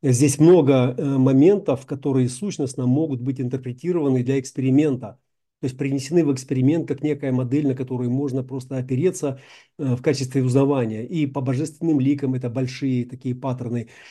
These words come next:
которым соответствует, да, вот точка входа, точка выхода.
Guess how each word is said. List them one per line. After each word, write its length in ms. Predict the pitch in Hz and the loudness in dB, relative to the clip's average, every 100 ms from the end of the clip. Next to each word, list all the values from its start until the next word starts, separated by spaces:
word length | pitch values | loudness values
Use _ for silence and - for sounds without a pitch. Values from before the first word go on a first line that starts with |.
| _ | _
которым 320 | 135 131 127 | 0 4 4
соответствует, 720 | 123 135 127 135 127 131 117 113 | 4 0 2 2 2 0 -6 -4
да, 100 | 127 | -4
вот 140 | 120 | -4
точка 260 | 131 127 131 | -6 -8 -8
входа, 220 | 139 123 | -4 -4
точка 280 | 131 127 135 | -4 -2 0
выхода. 400 | 131 123 113 | 0 0 -6